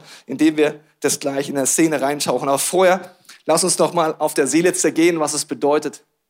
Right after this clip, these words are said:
wenn Jesus schon immer da war vor der Schöpfung, immer da war und immer wirkt und immer da sein wird. Ich stell's mir in der Metapher so vor, wie wenn ich mich zum Fernsehen verabrede und neben mir sitzt Jesus. Ich weiß es nur noch nicht, weil es wie der Emmaus-Effekt ist.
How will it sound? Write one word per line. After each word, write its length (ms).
wenn 140
Jesus 360
schon 160
immer 200
da 240
war 180
vor 220
der 80
Schöpfung, 500
immer 240
da 260
war 180
und 180
immer 340
wirkt 500
und 120
immer 160
da 200
sein 240
wird. 320
Ich 120
stell's 260
mir 80
in 60
der 80
Metapher 400
so 120
vor, 400
wie 80
wenn 100
ich 120
mich 160
zum 140
Fernsehen 360
verabrede 680
und 140
neben 200
mir 200
sitzt 340
Jesus. 340
Ich 140
weiß 200
es 120
nur 100
noch 140
nicht, 320
weil 160
es 140
wie 60
der 160
Emmaus-Effekt 720
ist. 360